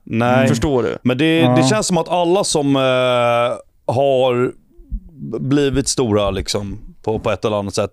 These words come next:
Speaker 1: det behöver inte bara handla om YouTube, har någon, någonstans i sin period, alltså oftast väldigt tidigt, lagt ner extremt mycket tid och energi och, du vet, sovit lite om nätterna och allt vad det är för att komma någonstans.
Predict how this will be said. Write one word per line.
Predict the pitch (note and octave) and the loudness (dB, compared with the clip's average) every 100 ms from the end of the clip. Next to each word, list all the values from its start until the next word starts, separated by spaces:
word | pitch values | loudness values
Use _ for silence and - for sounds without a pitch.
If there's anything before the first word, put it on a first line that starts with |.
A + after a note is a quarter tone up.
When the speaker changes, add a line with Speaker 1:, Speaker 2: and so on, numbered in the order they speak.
| - A#2 | -6 -4
Speaker 1:
det | A#2+ | -2
behöver | A#2 C3 | 0 0
inte | A#2 A2 | 0 -2
bara | G#2 F#2+ | 0 0
handla | G2+ | -2
om | G2 | -2
YouTube, | A2+ C3+ - F#2+ - | 0 -2 -2 -4 -4
har | B2+ C3 A#2+ | 0 0 0
någon, | B2 D3+ D3 C3+ B2+ - - | 0 0 2 0 -2 -6 -4
någonstans | D3 D3+ - B2+ A#2 - | 0 0 0 -2 -2 -4
i | A#2 | -2
sin | A#2 G#2 | -2 -2
period, | F#2 A2 G#2+ G2+ G2 | -2 -2 0 0 -2
alltså | G#2 A2 | -4 -2
oftast | A2+ A#2 - G2+ | -2 -2 -2 -4
väldigt | G#2+ G#2 | -2 -2
tidigt, | A#2+ A2+ A#2 - - - - - | 0 0 -2 -4 -18 -20 -18 -6
lagt | A2 G2+ | -4 -2
ner | G#2+ G2+ G#2 - | 0 0 -2 -4
extremt | C3 - D#3 A#2+ G#2+ | -4 -2 0 0 -2
mycket | G2+ - | -4 -2
tid | A#2 G2 F#2+ | -2 0 0
och | G2 F#2+ - - - | 0 0 -4 -14 -8
energi | - A2 - G#2+ G2+ | -4 -2 0 0 2
och, | G#2 | 2
du | G2+ | 2
vet, | F#2+ - A#2 G#2+ A#2+ | -2 -6 -12 -10 -4
sovit | - C#3+ A#2 A2+ | 0 0 0 -2
lite | C3 A#2+ G#2+ | 0 0 0
om | A2 | 0
nätterna | G#2 - G#2+ | -2 -2 -2
och | G2+ | 0
allt | F#2+ | -2
vad | G#2 | -2
det | G2+ | -2
är | F#2+ - - - - | -4 -10 -20 -20 -8
för | - A2 | -2 -2
att | G2+ - _ _ - | -2 -8 _ _ -10
komma | - A2 G#2+ | -4 -2 0
någonstans. | G2 F2 - | -2 -4 -8